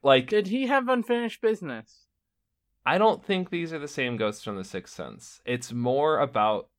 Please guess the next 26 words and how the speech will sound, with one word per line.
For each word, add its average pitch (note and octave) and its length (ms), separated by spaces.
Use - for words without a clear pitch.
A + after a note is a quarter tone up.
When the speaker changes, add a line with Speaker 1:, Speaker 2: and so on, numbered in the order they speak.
Speaker 1:
this A#2 380
movie D#3+ 260
is C3 160
not A#2+ 200
about A2+ 280
ghosts G#2+ 440
with G#2 200
unfinished G2+ 640
business F#2+ 400
necessarily. G2 800
It's - 220
more F#2 180
Speaker 2:
It G3+ 60
was G3 160
Speaker 1:
about E3+ 40
Speaker 2:
about F3+ 220
Speaker 1:
them F3 80
Speaker 2:
Ray E3 180
having D3 380
unfinished C3 580
business B2 420
with A2+ 160
his G#2+ 140
father. A#2+ 400
Speaker 1:
That's F3+ 260
true. E2+ 460